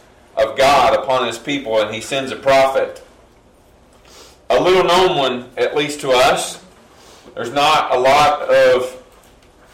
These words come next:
history to be found out about Nahum. Really, what we have right here in his book is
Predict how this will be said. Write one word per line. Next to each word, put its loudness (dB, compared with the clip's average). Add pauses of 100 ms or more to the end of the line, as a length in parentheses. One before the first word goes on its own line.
(140)
history -4
to -4
be -6 (140)
found 0
out 4
about 0
Nahum. -4 (2000)
Really, 0
what 2
we -4
have 2
right 0
here -2
in -8
his -6
book -4
is -12